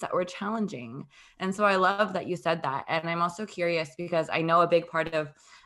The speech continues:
um, what you are passionate about is magnetism. And do you feel that this, what we're speaking on, showing up authentically in the small ways, is part of what feeds into that magnetism or what that means for you?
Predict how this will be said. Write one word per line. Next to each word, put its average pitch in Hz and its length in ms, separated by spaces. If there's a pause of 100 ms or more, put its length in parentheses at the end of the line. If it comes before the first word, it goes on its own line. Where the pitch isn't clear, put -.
um, 131 340 (640)
what 160 260
you 165 100
are 143 120
passionate 156 360
about 139 240
is 143 100
magnetism. 127 800 (380)
And 151 340
do 165 80
you 190 100
feel 196 340
that 165 360
this, 175 240
what - 100
we're 156 80
speaking 147 400
on, 143 160
showing 151 340
up 151 140
authentically 147 540
in 139 100
the 139 80
small 143 460
ways, 139 300
is 147 120
part 143 240
of 139 180 (420)
what 151 280
feeds 151 280
into 143 220
that 160 200
magnetism 180 680
or 160 100
what - 140
that 143 180
means 143 240
for 143 100
you? 139 360